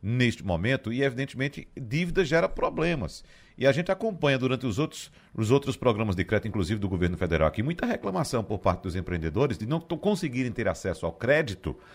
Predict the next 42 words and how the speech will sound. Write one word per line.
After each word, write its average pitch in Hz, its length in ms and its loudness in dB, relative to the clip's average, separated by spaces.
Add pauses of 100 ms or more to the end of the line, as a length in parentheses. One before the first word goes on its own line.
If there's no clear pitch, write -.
(140)
porque 160 240 -2
estão 123 300 -2
endividados 160 720 2 (340)
e 220 140 -2
com, 143 240 2
nesse 120 340 -2
caso, 151 360 8
o - 20 -6
C - 160 -2
N 147 140 -2
P 143 180 -2
J 131 400 2 (260)
negativado. 139 1040 6 (360)
Ah, 123 380 2
ah, 120 40 0
nesse 180 340 0
caso, 107 520 8 (260)
essa 143 320 6
negativação 147 760 2
vai 123 140 2
ser 120 380 0 (240)
motivo 117 500 0
de 110 100 -6
negação 120 480 2
de 107 120 -4
crédito - 340 0
também 120 420 2
ou 202 320 8
vai 170 200 8
haver 139 220 4
algum 139 260 0
tipo 151 420 -6
de 120 160 -6
tolerância 117 840 0
por 110 160 -6
parte 98 260 0
do 101 60 -8
governo 95 260 -2
do 92 80 -4
Estado 87 260 0
nesses - 300 -8
casos? - 580 -12